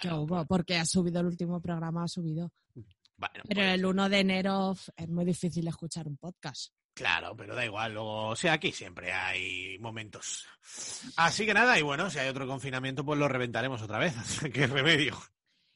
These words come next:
Speaker 1: Y ya voy a decir una cosa. Si
Speaker 2: Dirá.
Speaker 1: alguien nos quiere patrocinar, ahora
Speaker 2: Ah,
Speaker 1: mismo
Speaker 2: pues.
Speaker 1: estamos li-, eh, de ficha libre, ¿no?
Speaker 2: Por supuesto,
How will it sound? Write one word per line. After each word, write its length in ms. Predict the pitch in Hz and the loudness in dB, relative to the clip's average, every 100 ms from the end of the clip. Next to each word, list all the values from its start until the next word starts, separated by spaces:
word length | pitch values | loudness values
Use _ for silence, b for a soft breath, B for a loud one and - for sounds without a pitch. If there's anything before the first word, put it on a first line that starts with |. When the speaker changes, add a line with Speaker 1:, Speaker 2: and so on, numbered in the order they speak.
| _ | _
Speaker 1:
Y 200 | 196 220 | -2 0
ya 200 | 190 214 | 2 0
voy 140 | 233 262 | 2 2
a 60 | |
decir 300 | 247 233 196 | 2 2 2
una 180 | 180 175 | 0 -2
cosa. 460 | 151 277 349 202 127 _ | -2 -2 0 -2 -4 _
Si 120 | - | -2
Speaker 2:
Dirá. 120 | 196 170 87 | 2 4 6
Speaker 1:
alguien 160 | - 214 | 6 6
nos 100 | 160 | 2
quiere 280 | 226 233 | 2 4
patrocinar, 840 | 220 220 208 220 208 202 196 226 330 | 4 4 4 2 2 2 2 0 -4
ahora 80 | - _ | -10 _
Speaker 2:
Ah, 300 | - 117 127 | 4 8 10
Speaker 1:
mismo 120 | 339 | 10
Speaker 2:
pues. 120 | 339 214 | 8 6
Speaker 1:
estamos 540 | 302 294 269 214 185 | 4 6 6 6 6
li-, 180 | 202 202 | 2 2
eh, 300 | 190 202 185 | 2 4 6
de 220 | 185 185 180 | 6 4 4
ficha 400 | 240 220 220 190 | 2 4 4 4
libre, 360 | 214 359 285 | 4 4 4
¿no? 180 | 196 339 | 2 0
Speaker 2:
Por 200 | 156 156 | -2 -4
supuesto, 380 | 131 131 156 214 | -2 -2 0 4